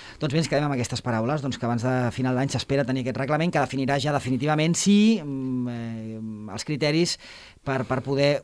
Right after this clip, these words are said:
u-, emprar, doncs, aquesta, aquesta, aquesta llacuna natural. Altres temes, nou contracte de residus. Eh, també és un altre assumpte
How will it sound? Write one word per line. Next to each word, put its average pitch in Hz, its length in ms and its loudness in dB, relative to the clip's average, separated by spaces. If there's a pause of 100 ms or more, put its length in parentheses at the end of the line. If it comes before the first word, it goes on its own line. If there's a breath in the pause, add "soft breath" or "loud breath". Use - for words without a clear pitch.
(120)
u-, 156 160 2
emprar, 143 500 2
doncs, 127 260 -2
aquesta, 110 960 -2
aquesta, 120 380 -4 (720)
aquesta 117 320 -4
llacuna 113 240 0
natural. 90 400 -4 (540 loud breath)
Altres 214 300 8
temes, 175 280 6
nou 208 140 6
contracte 220 380 6
de 214 60 6
residus. 156 600 2 (100)
Eh, 156 480 2 (220)
també 170 180 2
és 165 80 2
un 202 40 8
altre 196 200 6
assumpte 190 500 4